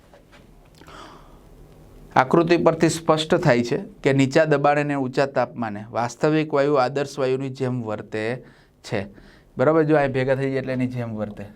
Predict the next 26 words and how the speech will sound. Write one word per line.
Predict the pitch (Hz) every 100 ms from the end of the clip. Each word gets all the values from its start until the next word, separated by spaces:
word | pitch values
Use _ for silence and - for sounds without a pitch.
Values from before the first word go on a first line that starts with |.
| - -
સમાન | 135 123 113
થઈ | 107 95
જાય. | 98 - - - - - - - - - - - - - - - -
આદર્શ | 135 156 190 190
વાયુ | 180 185
એ | 185
ખરેખર | 185 165 156 156 180 185 - _ _ -
એક | 160 160 -
સૈદ્ધાંતિક | - 151 139 127 151 156 151 160 147
મોડેલ | 131 113 120 117 104
જ | 101
છે. | - 123 - -
કાલ્પનિક | 131 135 - 170 175 160
વાયુ | 120 113 110
છે, | 143 196 _ _ -
એ |
વાસ્તવિક | 139 123 120 - 135 135 131
વાયુ | 117 113 123 147 - 117
નથી | 117 110 - 110
મિત્રો. | 104 101 104 - 123
રેડી? | 180 202 - - - - _ -
ચાલો. | 101 92 - - - - - - - - - - -
આ | 131
સાથે | 139 139 131 160 160 - - - - - _ - - - - -
આગળનો | 127 143 147
ટોપિક | 151 147 147 180